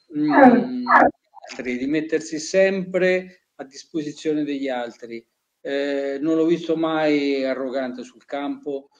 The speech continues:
non l'ho visto mai, eh, con acredine rivolgersi alle persone. Mm, eh, è stato veramente un, un,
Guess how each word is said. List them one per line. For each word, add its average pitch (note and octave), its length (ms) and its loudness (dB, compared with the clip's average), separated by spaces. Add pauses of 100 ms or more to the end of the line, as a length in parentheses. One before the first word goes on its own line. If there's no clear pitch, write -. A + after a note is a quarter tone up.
(220)
non C#3+ 160 -4
l'ho C#3 100 -4
visto C#3+ 300 -6
mai, D#3 920 0 (920)
eh, C4 800 -12 (1080)
con D3+ 220 -6
acredine D3+ 800 2
rivolgersi B2+ 1400 -4
alle B2 140 -8
persone. A#2 540 -10 (200)
Mm, A#2+ 440 -12 (840)
eh, - 1160 -12
è C#3+ 80 -12
stato C#3+ 360 0
veramente D#3+ 880 2
un, A#2+ 220 -8
un, A#2+ 460 -14